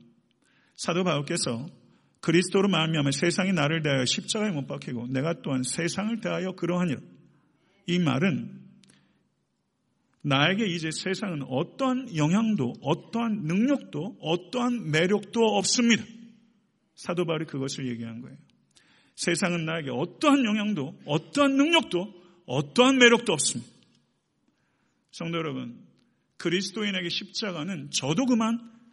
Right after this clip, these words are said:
안 져도 그만하는 추가 사항이 아니라 그리스도에게 십자가는, 인에게 십자가는 반드시 져야 되는 필수 사항입니다. 그리스도인은 누굽니까?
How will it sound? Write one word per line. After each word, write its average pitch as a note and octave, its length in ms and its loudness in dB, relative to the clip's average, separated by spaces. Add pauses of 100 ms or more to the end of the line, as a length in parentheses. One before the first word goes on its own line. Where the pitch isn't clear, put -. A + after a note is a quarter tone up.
안 D3 260 -2
져도 B3 220 2
그만하는 F3 480 -2
추가 B3+ 340 -2
사항이 F#3+ 340 -2
아니라 D3+ 340 -4 (580)
그리스도에게 F3 920 -2
십자가는, D3 760 -6 (300)
인에게 C#3 420 -6
십자가는 D3+ 640 -10
반드시 E3 640 -6
져야 C#3 300 -6
되는 D#3 280 -10 (360)
필수 G#3 260 -8
사항입니다. - 380 -10 (1300)
그리스도인은 G#3 640 0
누굽니까? F3 540 -4